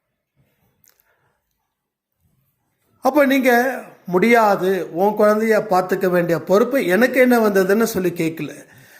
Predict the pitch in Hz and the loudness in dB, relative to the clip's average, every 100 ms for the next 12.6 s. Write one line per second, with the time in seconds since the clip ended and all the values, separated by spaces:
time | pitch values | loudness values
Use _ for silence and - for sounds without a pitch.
0 | - 190 220 247 226 202 185 165 127 - | -8 0 2 2 0 0 0 -2 -6 -8
1 | 165 160 156 151 135 - - 151 160 165 | -4 -4 -2 -4 -4 -8 -6 -4 -2 0
2 | 160 156 151 131 127 143 196 233 - 196 | -2 -4 -8 -10 -10 -2 0 0 0 0
3 | 190 147 139 127 117 - 131 - _ _ | 0 -6 -8 -10 -12 -14 -16 -20 _ _
4 | _ _ _ _ _ _ 127 - _ _ | _ _ _ _ _ _ -20 -20 _ _
5 | _ _ _ _ _ _ - - 262 262 | _ _ _ _ _ _ -14 -2 0 4
6 | 277 311 277 247 262 269 294 285 254 240 | 4 4 4 0 2 2 2 0 0 0
7 | 262 240 - 214 233 214 208 208 208 220 | 0 -2 -2 0 2 2 2 0 0 2
8 | 208 185 190 185 180 247 254 220 214 233 | 2 2 2 2 0 -2 -4 -4 0 2
9 | 208 - 247 254 269 269 - 233 269 247 | 2 0 2 2 4 2 2 2 2 2
10 | 233 196 175 135 - - 190 262 262 - | 0 0 0 -2 -8 -4 0 0 0 -10
11 | 196 196 254 196 190 165 139 127 - 190 | -4 0 0 0 -2 -4 -10 -10 -4 0
12 | 190 156 135 131 123 | 2 0 -4 -10 -12